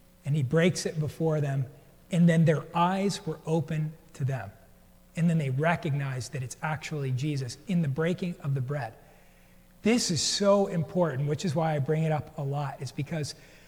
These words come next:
again, just as history, our salvation history, the history of us being saved, is gradually unfolded, this is one of those moments where for the rest of time,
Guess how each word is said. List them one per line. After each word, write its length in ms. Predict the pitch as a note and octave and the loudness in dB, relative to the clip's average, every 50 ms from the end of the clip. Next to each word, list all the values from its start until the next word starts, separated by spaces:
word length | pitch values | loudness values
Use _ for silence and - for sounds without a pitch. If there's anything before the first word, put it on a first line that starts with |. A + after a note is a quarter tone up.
| - - - - - | -20 -20 -20 -12 -6
again, 480 | - F3 D#3 C3+ F#3 G3 F#3+ D#3 D3 C#3 | -2 0 2 2 2 2 2 2 0 0
just 280 | C3 F#3+ A3+ G#3+ - - | 0 0 0 -2 -2 -6
as 340 | - - F#3 F3+ - - - - - - - - - - - - - | -4 -2 0 0 -2 -2 -8 -14 -20 -20 -20 -20 -20 -20 -20 -20 -16
history, 640 | - - - - A3 A3+ G#3+ - - - E3+ E3 D#3 | -14 -8 -2 2 2 2 2 0 0 0 0 2 2
our 160 | D3 D3+ D#3 | 2 2 0
salvation 760 | C3 - - F#3 D#3+ D3 C3+ C3 D3+ D3+ F#3 - - A3 G3+ | 0 0 0 0 0 0 0 0 2 2 0 0 0 0 0
history, 360 | E3+ D#3 G3 F#3 - G3+ F#3+ F3+ | 2 2 0 0 2 2 2 2
the 100 | D#3 C#3 | 2 0
history 340 | B2+ G3+ G3+ - - F#3+ | 0 -2 -2 0 0 0
of 100 | E3 D#3 - - | 0 0 0 -2
us 180 | G3 F#3+ - - | -4 -2 -2 0
being 300 | E3+ F3 F3+ D#3+ C#3+ C3 | 2 2 2 2 0 -4
saved, 440 | - - - F3 E3+ C#3+ C3 C3 C3+ - - - - - - - - | -4 -4 -4 -2 -2 -2 -2 -4 -4 -8 -12 -20 -20 -20 -18 -6 -2
is 160 | G3 D#3+ C#3+ | 0 2 2
gradually 840 | D3+ C#3+ - D#3 D#3+ D#3 F3+ A3+ G3+ D#3+ F#3 F3+ E3 D#3 D3+ D3 D#3+ - | 2 0 2 2 2 4 4 4 4 2 2 2 2 2 0 0 -2 -4
unfolded, 840 | - D3+ D3 - - - - F#3 A3 A3+ F#3 C3+ G#2 G#2 A#2 C#3 - - - - - - - - - - - - | -4 -4 -4 -4 -6 -6 -4 -2 -2 0 -2 -2 -4 -4 -6 -6 -8 -10 -18 -20 -20 -20 -20 -20 -20 -16 -6 -2
this 260 | D3 F3+ A#3+ A3+ - | 0 2 2 2 2
is 140 | C4 G#3+ D3 | 0 0 0
one 160 | F3+ G3 G3 | 2 2 2
of 60 | F#3+ | 2
those 240 | F3 E3+ D#3 C#3 - | 2 2 0 0 -2
moments 440 | E3 E3 F3+ F#3 E3+ D3 C3+ - - | -2 0 0 0 0 -2 -2 -4 -2
where 100 | E3 D#3 | -2 -2
for 140 | - - F3+ | -2 -2 -4
the 100 | D3 C#3 | -4 -2
rest 400 | C3+ D3+ G3 B3+ B3+ - - - | -2 -2 -2 -2 -4 -6 -8 -6
of 140 | D#3+ C3 - | -6 -6 -6
time, 440 | - D#3 F3 F#3 F3 C#3 C3 C3+ | -6 -6 -6 -4 -4 -4 -6 -8